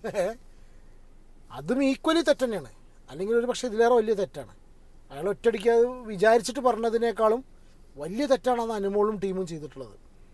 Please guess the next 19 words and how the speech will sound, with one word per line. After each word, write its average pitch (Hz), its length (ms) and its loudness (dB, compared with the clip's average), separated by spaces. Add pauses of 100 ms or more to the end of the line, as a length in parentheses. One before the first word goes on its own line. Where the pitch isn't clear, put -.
(360)
കാരണം 165 220 -6
ഇയാൾ 185 200 2
ഇത് 196 160 4
റിയലൈസ് 196 320 4
ചെയ്ത് 240 220 -6
തിരിച്ച് 208 260 -8
ഓടിച്ചെന്നിട്ട് 220 480 -2
പിടിക്കുന്ന 202 380 -8
സമയത്ത് 208 320 -6 (460)
തൊടാൻ 262 280 4
പാടില്ല 285 300 2
പറഞ്ഞിട്ടുള്ള 262 320 0 (200)
കേസ് 214 220 -4
പറഞ്ഞിട്ടുണ്ടെങ്കിൽ 214 440 -8 (460)
അതൊന്നും 233 280 -8
ആരും 247 180 4
എവിടെയും 240 280 2
ചോദ്യം 226 280 0
ചെയ്യപ്പെടണോ 208 420 -6